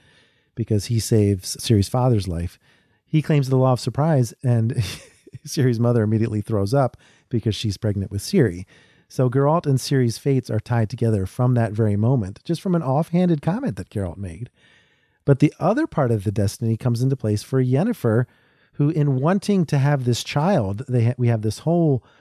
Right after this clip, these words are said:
episode that comes from a short story about finding a genie in the lake, a genie in a bottle. And Geralt has a couple of wishes to use, and his third wish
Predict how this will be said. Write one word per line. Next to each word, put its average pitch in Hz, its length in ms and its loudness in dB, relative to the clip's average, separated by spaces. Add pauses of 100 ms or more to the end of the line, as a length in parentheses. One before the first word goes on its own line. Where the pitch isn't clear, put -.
(460)
episode 113 640 0
that 117 140 -8
comes 131 240 0
from 120 200 0
a 110 40 2
short 117 300 -2
story 107 500 0 (480)
about 117 480 2
finding 139 400 2
a 123 40 2
genie 120 600 0
in 110 140 -2
the 104 80 2
lake, 113 280 0
a 95 60 -10
genie 117 300 -2
in 107 100 0
a 104 40 0
bottle. 95 460 -4 (600)
And 113 480 0
Geralt 117 500 0 (100)
has 113 520 0
a 107 340 -2
couple 117 280 -2
of 117 60 0
wishes 160 360 0
to 123 100 -4
use, 104 400 -2 (300)
and 127 140 2
his 117 400 -2
third 151 340 0
wish 143 540 0